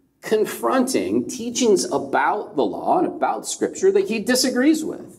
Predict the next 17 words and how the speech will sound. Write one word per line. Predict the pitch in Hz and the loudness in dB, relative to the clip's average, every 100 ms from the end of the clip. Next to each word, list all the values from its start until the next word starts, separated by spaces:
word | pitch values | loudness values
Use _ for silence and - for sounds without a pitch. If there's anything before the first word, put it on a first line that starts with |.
| - _ _ _ _ _ _ _ _ _ _ _ _ _ _ _ | -20 _ _ _ _ _ _ _ _ _ _ _ _ _ _ _
"You | - 175 | 0 2
have | 139 - | 2 -2
heard | - 254 392 339 | -2 2 2 2
it | - - | 0 -2
said | - 113 104 180 | -2 -2 0 0
this, | 269 320 - | 0 0 -2
but | - 110 - | -2 -4 -2
I | 165 208 | 0 2
say | - - 165 170 | 2 0 2 2
to | - 160 151 | 2 0 0
you | - 120 120 117 117 117 - - - - | 2 4 6 6 2 -6 -10 -14 -14 -8
that." | - 123 - | -2 -2 0
He | 151 | 2
does | 185 - | 2 2
this | 156 - - - | 0 0 -4 -2
six | 294 294 - | 0 0 -2
times. | - 131 - - - - - | -2 -2 -2 -4 -14 -18 -18